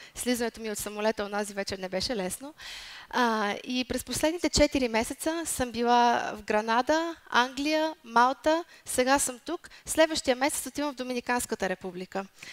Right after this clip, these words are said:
Как постигам това нещо? Ам, като фотограф и журналист, не знам тук как е, обаче, ам, ако си фриланс,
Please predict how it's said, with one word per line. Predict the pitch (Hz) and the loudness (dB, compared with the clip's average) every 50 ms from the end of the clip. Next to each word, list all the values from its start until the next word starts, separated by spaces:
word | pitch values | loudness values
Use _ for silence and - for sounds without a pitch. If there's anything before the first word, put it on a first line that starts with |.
| - - _ | -18 -20 _
Как | - - - - - | 0 0 0 0 -2
постигам | - 285 - - 330 311 330 294 | -6 -6 -2 -2 -2 -2 -2 -6
това | - 262 240 262 254 | -6 -2 0 0 0
нещо? | 240 220 202 196 - - - 190 196 - _ - - - - - - - - _ - | 2 0 -2 -2 -4 -6 -6 -8 -8 -10 _ -20 -20 -20 -20 -20 -20 -20 -20 _ -6
Ам, | 220 214 208 214 202 202 202 220 - | -4 -2 -2 -2 -4 -6 -10 -14 -2
като | - 254 - 254 | -2 -2 -2 -2
фотограф | 240 - 247 - 247 233 285 285 320 339 - - - | -10 -10 -10 -10 -6 0 2 2 2 2 0 -4 -4
и | - 277 285 | -4 -2 -2
журналист, | 277 277 262 226 220 196 190 190 226 311 - - - - - - - - _ - - - _ | -2 -4 -6 -6 -6 -6 -4 -4 -2 -2 -2 -4 -4 -6 -14 -14 -14 -16 _ -20 -20 -20 _
не | - 214 | -8 -6
знам | 214 - 269 277 269 - | 0 0 0 0 0 -6
тук | - 285 _ | -12 -12 _
как | - 277 277 - | 2 2 2 2
е, | 302 | 0
обаче, | 285 247 220 226 233 247 - - 269 262 254 247 - | -2 0 2 2 2 2 2 0 2 2 2 0 0
ам, | - - 226 208 202 190 190 190 | 0 0 2 2 2 0 -2 -2
ако | - - 214 - 226 | -4 -4 -4 -2 -4
си | - - | -6 -6
фриланс, | 214 - - 254 254 247 226 208 190 220 294 330 - - - - | -6 -6 -2 0 0 2 2 2 0 -2 -2 -4 -4 -4 -4 -6